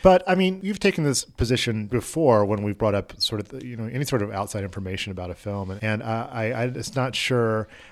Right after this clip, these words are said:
Uh, the distinction I always make is this. I love extra-textual inf-, information. I feel like it only informs my appreciation of a film,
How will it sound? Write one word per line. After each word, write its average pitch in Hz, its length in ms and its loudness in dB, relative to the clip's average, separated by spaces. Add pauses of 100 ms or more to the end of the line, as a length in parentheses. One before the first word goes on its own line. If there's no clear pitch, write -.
(100)
Uh, 147 280 -6 (100)
the 180 200 -4
distinction 190 380 0
I 156 60 4
always 131 180 6
make 110 180 0
is 92 120 -6
this. - 300 -8 (280)
I 185 220 6
love 127 360 6
extra-textual - 640 -10
inf-, 95 460 -10
information. 104 500 -6
I 117 120 -2
feel 147 140 4
like 123 120 6
it 127 80 0
only 117 260 0
informs 110 440 -4
my 104 100 -2
appreciation 101 720 -4
of 147 80 -4
a 151 80 -4
film, 202 340 -2